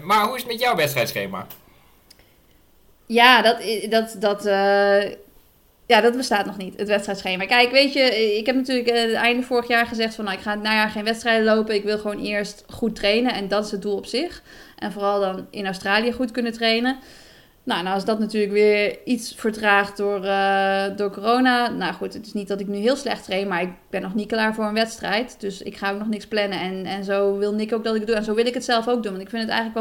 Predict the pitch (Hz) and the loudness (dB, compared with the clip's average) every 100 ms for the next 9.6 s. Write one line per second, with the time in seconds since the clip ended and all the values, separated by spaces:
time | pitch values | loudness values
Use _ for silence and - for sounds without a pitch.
0 | 226 226 220 208 185 185 - - - - | -2 0 0 0 -4 -6 -18 -20 -20 -20
1 | _ 214 214 214 214 220 220 214 214 220 | _ -2 0 2 0 0 -2 0 4 8
2 | 220 214 208 202 196 208 202 202 - 220 | 8 6 2 -4 -6 -8 -8 -8 0 2
3 | 220 220 208 202 202 208 208 214 226 226 | 4 2 0 -2 -4 -4 -4 -4 -2 -4
4 | 220 226 208 - 220 220 214 208 208 208 | -4 -4 -6 -4 -2 0 0 -2 -4 -2
5 | 202 208 214 - _ 254 254 247 233 - | -2 -4 -10 -20 _ -4 0 0 -2 0
6 | 269 233 214 214 208 - 226 247 - 226 | 0 0 -4 -6 -6 -4 0 0 0 0
7 | 214 214 214 202 196 247 233 185 180 - | 0 -2 -4 -8 -2 0 0 -2 -6 -6
8 | 196 196 208 233 233 226 226 220 214 208 | -6 -6 -4 -4 -2 -2 -2 -2 0 -2
9 | 208 208 208 208 175 87 | -4 -4 -2 -2 -4 -6